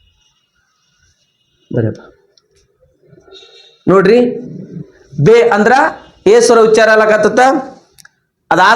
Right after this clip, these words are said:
ಬಳಿಕ ಏನ್ ಮಾಡ್ತೀವಿ? ಕೇಳಕತ್ತ ಸ್ವರ ಏ ಸ್ವರ ಆಗ್ತದೆ, ಗೆರಿ ಬಿಟ್ಟು, ಗೆರಿಗೆ ಹಚ್ಚಿ ಬರಿಬೇಕು ಕಂಡೀಷನ್ ಮಾಡ್ತೀವಿ. ಯಾವ ರೇಖಾಕ್ಷರ ಅಂದ್ರ ಪದದ ಮೊದಲನೇ ರೇಖಾಕ್ಷರ. ಆ ಪದ ಮೊದಲನೇ ರೇಖಾಕ್ಷರ ಏನಾಗಿರ್ಬೇಕಂತ ಹೇಳ್ತಾನ? ಅಧೋಮುಖ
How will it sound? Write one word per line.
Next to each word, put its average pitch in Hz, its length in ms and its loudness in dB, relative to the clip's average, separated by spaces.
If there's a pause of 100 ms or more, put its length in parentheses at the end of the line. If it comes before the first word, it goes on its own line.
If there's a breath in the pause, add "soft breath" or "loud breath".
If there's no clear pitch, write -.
ಬಳಿಕ 226 240 0
ಏನ್ 226 100 2
ಮಾಡ್ತೀವಿ? 226 360 0 (760)
ಕೇಳಕತ್ತ 226 500 2
ಸ್ವರ 220 120 0 (200)
ಏ 220 120 2
ಸ್ವರ 226 160 2
ಆಗ್ತದೆ, 214 320 0
ಗೆರಿ 202 160 0
ಬಿಟ್ಟು, 220 200 0 (100)
ಗೆರಿಗೆ 226 200 2
ಹಚ್ಚಿ 226 160 2
ಬರಿಬೇಕು 220 240 2
ಕಂಡೀಷನ್ 220 340 0
ಮಾಡ್ತೀವಿ. 226 300 0 (520 soft breath)
ಯಾವ 208 100 2 (100)
ರೇಖಾಕ್ಷರ 220 460 0
ಅಂದ್ರ 226 120 2 (120)
ಪದದ 202 280 0
ಮೊದಲನೇ 220 280 2
ರೇಖಾಕ್ಷರ. 226 400 0 (600 loud breath)
ಆ - 20 0 (120)
ಪದ 196 100 0 (120)
ಮೊದಲನೇ 226 280 2
ರೇಖಾಕ್ಷರ 220 440 0
ಏನಾಗಿರ್ಬೇಕಂತ 220 580 0
ಹೇಳ್ತಾನ? 220 240 0 (580)
ಅಧೋಮುಖ 208 360 0